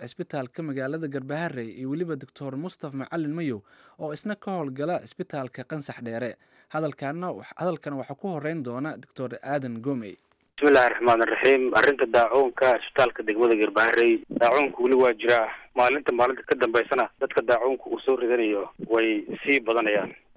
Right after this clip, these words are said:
Speaker 2: Een, xanuunkaasoo bilowday muddo laba asbuuc ka hor ah ilaa iyo maantana jira. Maalinba maalinta kasii dambeysana sii kordhaya. Een, wuxuu ilaa iyo hadda cudurka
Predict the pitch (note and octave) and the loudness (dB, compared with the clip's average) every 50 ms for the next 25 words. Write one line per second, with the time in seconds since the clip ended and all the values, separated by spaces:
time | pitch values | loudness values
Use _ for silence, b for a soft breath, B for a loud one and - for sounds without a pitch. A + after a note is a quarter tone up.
0 | - - - - - - - - - - - - - - A2+ A2+ A#2 A#2+ A#2+ A2+ | -6 -4 -4 -2 -2 -4 -4 -2 -2 -2 -2 -2 -4 -2 0 0 2 2 2 2
1 | A2+ A#2 A#2 A#2 A2+ A2 - - B2+ D3 C#3+ - - C3 - - C3 A#2 - A#2+ | 2 2 0 0 0 -2 -2 -2 0 0 0 0 0 0 0 0 -2 0 2 2
2 | A#2+ A#2+ B2 B2+ B2 A#2+ A#2 - A#2+ A#2+ B2 C3 A#2+ A2+ - - - A#2 - - | 4 4 4 2 2 0 0 2 2 2 2 2 2 0 -2 -6 -8 -10 -8 -2
3 | - C#3 C#3 C3+ C3 A#2+ A#2 A#2 A#2 B2 B2 A#2+ A#2 A#2 B2 B2 - - A2 A2 | 2 2 2 4 2 0 2 2 2 2 2 2 0 0 0 0 -2 -4 -4 -4
4 | G2+ G#2 G#2+ G2+ - - - _ _ _ - A2 A#2 A#2+ C3+ C3+ C#3 C3+ B2 B2 | -2 0 0 0 -2 -4 -10 _ _ _ 0 2 2 2 2 2 0 2 2 2
5 | A#2+ A#2+ C#3 - - - - - A2 B2+ A#2 - A2+ A2 A#2 - - - - - | 2 2 0 -2 -4 -4 -4 -2 -2 0 0 0 0 0 0 -2 -2 -4 -4 0
6 | - C#3+ C#3+ - A2 - - G#2+ G#2+ G#2 G2+ - - - - - - - - - | 0 0 0 2 0 0 2 2 2 2 2 0 -4 -8 -12 -10 -6 -4 -4 -4
7 | - - - - - - - - - - - - A#2 A#2 A#2 A#2 A#2 A2+ A2 A2 | -4 -6 -8 -10 -10 -8 -8 -4 -2 -2 0 2 2 2 4 2 2 0 0 -4
8 | G#2 G#2+ B2 B2 A#2+ B2+ B2+ C#3 D3+ D3+ C#3+ B2+ B2+ C#3 C3+ B2 B2 A2 - - | -2 0 0 2 2 4 4 4 4 2 0 0 -2 -2 -2 0 0 0 0 -2
9 | - - - - - - _ _ - D3 C#3+ C3+ A#2+ - - A#2+ A2+ | -6 -10 -14 -16 -16 -18 _ _ 2 4 4 4 2 0 0 0 0